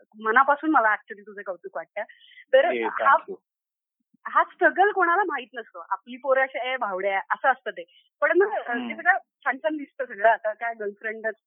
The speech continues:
Speaker 1: अ, सई तामणकर आहे वगैरे, मोठाले चित्रपट आणि सगळं असं. हां. पण, अ, पोपट झालेला माहिती नसतो. तू, तुझा चित्रपटही पोपट घेऊन गेलाय.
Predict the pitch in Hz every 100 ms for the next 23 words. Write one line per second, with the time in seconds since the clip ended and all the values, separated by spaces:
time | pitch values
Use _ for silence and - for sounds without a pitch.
0 | _ _ _ - 196 185 185 190 _ 220
1 | 208 208 190 196 220 190 185 180 180 175
2 | 175 _ 233 226 - 220 226 233 - 214
3 | - 202 196 190 196 208 196 196 170 -
4 | 202 - 214 - _ _ _ - 370 403
5 | - 247 247 233 _ _ - - 269 -
6 | 311 294 320 311 302 302 240 160 - 185
7 | 180 220 - 202 214 208 196 220 226 233
8 | 240 208 208 190 180 202 190 170